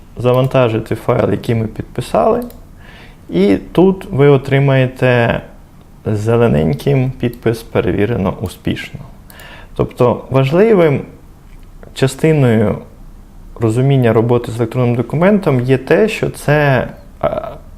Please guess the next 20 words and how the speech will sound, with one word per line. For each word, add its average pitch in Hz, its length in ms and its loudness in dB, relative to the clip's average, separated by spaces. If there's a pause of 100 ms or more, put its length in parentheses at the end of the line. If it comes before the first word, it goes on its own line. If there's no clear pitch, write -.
(120)
аналог 135 560 2
паперового 117 600 2
документу. - 640 -6
Тобто - 320 -6
будь-яка 185 500 2
особа 110 540 2
чи - 160 -2
організація, 151 960 0 (920)
вона 147 480 4
не 135 180 4
може 151 360 4
вимагати 120 760 2
певного 123 800 2
якогось 110 840 0
свого 127 600 0
електронного 98 680 0
документу. - 720 -10
Тобто 113 520 0
електронний 175 460 2
документ 139 560 2